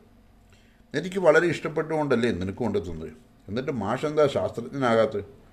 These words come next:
"അത്, അത്, അത് ഞാൻ വായിച്ചത് കുറേ വലുതായിട്ടാണ്. ചെറുപ്പത്തിൽ വായിക്കേണ്ടിയിരുന്നു."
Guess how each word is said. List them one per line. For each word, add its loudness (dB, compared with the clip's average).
"അത്, -2
അത്, 4
അത് 4
ഞാൻ 4
വായിച്ചത് 6
കുറേ 4
വലുതായിട്ടാണ്. -2
ചെറുപ്പത്തിൽ -2
വായിക്കേണ്ടിയിരുന്നു." 0